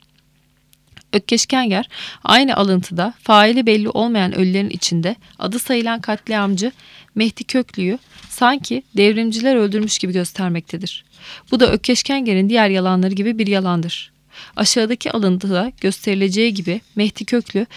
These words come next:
Yusuflar Mahallesi'ne yapılan saldırılarda saldırgan arkadaşları tarafından vurulmuştur.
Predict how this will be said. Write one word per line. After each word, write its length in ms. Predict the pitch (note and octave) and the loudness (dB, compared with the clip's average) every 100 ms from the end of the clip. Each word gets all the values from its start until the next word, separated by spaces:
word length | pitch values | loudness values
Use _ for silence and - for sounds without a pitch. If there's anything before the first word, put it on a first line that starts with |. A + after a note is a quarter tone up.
| - - | -8 -6
Yusuflar 420 | A3 C4+ C#4+ C#4 | -4 0 4 4
Mahallesi'ne 540 | B3+ A#3 G3+ G3 - | 4 0 0 -2 -2
yapılan 320 | G3 G3+ G#3+ | -4 -2 -4
saldırılarda 840 | A#3 - F#3 F3+ F3 E3+ E3 G3 C4 - | -4 -2 -2 -2 -2 -2 -4 -4 -4 -4
saldırgan 600 | A3+ G#3 G3+ G#3 A#3 C4+ | 0 2 2 0 0 2
arkadaşları 680 | G3 G#3 A3+ G#3+ G#3 A#3 B3 | 4 4 2 0 2 0 0
tarafından 520 | G#3+ F#3 - F3+ F3+ | 0 -2 0 -2 0
vurulmuştur. 640 | F3 F3 E3+ - - - | -2 -2 -4 -6 -8 -12